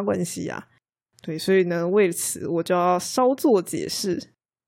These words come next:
那，呃，之前我有跟大家分享这个如何设定目标的这个逻辑嘛，好，是在第一季的第八集。其实我们刚刚在讲的时候也有稍微提到目标这件事情，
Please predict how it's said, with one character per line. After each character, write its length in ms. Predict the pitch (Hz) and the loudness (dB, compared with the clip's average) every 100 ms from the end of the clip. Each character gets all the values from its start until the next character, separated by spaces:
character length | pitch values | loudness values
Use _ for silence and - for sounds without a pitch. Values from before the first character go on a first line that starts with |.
| _ 269 | _ 0
那， 260 | 254 220 | 2 2
呃， 400 | - 202 190 190 196 | 0 0 2 0 -2
之 140 | 269 | -4
前 220 | 269 202 202 | 2 4 6
我 80 | 214 | 4
有 40 | |
跟 180 | 196 196 | 4 2
大 80 | 202 | 2
家 100 | 202 | 2
分 220 | 190 190 | 0 -2
享 240 | 196 156 | -2 -4
这 120 | 160 180 | -4 0
个 180 | 165 | 0
如 220 | 160 180 196 | 2 2 2
何 180 | - | 0
设 220 | 180 202 180 | 2 2 2
定 180 | 180 | 0
目 180 | 180 185 | -2 -2
标 220 | 175 175 | 0 0
的 100 | 170 | 0
这 140 | 170 180 | -2 -4
个 80 | 156 | -2
逻 260 | 151 135 | -2 -2
辑 300 | 165 147 - | -4 -8 -8
嘛， 160 | 110 - _ _ _ _ | -8 -8 _ _ _ _
好， 160 | 160 | -8
是 160 | 160 220 | -4 0
在 180 | 220 202 | 2 2
第 240 | 208 226 | 2 -2
一 40 | 214 | -2
季 180 | 240 | -2
的 100 | 185 | -2
第 140 | 180 208 | -2 -2
八 260 | - 180 | 0 0
集。 380 | 202 - - - _ _ _ _ _ | -2 -6 -14 -18 _ _ _ _ _
其 160 | - 240 | -4 2
实 80 | 269 | 4
我 80 | |
们 180 | 208 190 | 4 2
刚 160 | 202 214 | 2 2
刚 100 | 233 | 4
在 120 | 226 | 2
讲 280 | - 185 - | 2 -4 -2
的 100 | 185 | -2
时 120 | 185 | 0
候 120 | 202 | 2
也 60 | 196 | 4
有 160 | 185 175 | 2 0
稍 160 | 190 | 0
微 80 | 180 | 0
提 240 | - 185 | -2 -4
到 160 | 170 202 | 0 0
目 180 | 220 196 | 0 0
标 220 | 196 185 | 2 2
这 140 | 190 | 0
件 200 | 180 180 | -2 -4
事 200 | 175 190 | -4 -6
情， 320 | 180 - 196 | -6 -8 -8